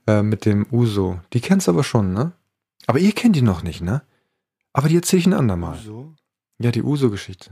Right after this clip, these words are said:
Speaker 1: So, kennst du wirklich nicht?
Speaker 2: Doch, ich glaube, ich kenn sie, aber ich, mir fällt gerade nicht ein, worum es genau ging.
Speaker 1: Und mein Kumpel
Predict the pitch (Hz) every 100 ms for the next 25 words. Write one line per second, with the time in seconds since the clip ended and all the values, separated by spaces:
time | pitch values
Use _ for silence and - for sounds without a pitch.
0 | 101 110 - - 170 135 160 160 113 117
1 | 151 - 131 - 143 143 135 - 156 131
2 | 113 117 120 - - 123 - 135 139 123
3 | 123 - 127 123 113 113 - 113 107 110
4 | 120 139 143 - 180 160 113 139 -